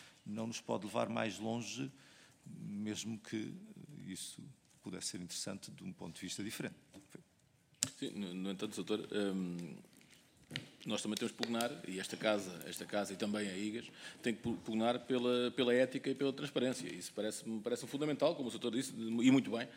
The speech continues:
Speaker 2: logo no princípio da sua intervenção. Já percebemos aqui que o acesso à primeira consulta desrespeitou as regras,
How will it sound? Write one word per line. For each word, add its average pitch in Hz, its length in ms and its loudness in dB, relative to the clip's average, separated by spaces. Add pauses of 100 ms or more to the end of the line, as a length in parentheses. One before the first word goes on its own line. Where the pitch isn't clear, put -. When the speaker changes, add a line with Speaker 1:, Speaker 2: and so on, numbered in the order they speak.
(320)
Speaker 2:
logo 120 160 6
no 117 80 2
princípio 113 280 2
da 113 60 4
sua 110 580 4
intervenção. 98 540 2 (400)
Já 156 140 8
percebemos 151 400 4
aqui 165 200 2
que 143 120 -2
o 139 60 8
acesso 139 280 8
à 123 60 10
primeira 127 320 4
consulta 160 600 4 (100)
desrespeitou 127 720 2
as 117 140 0
regras, 127 560 2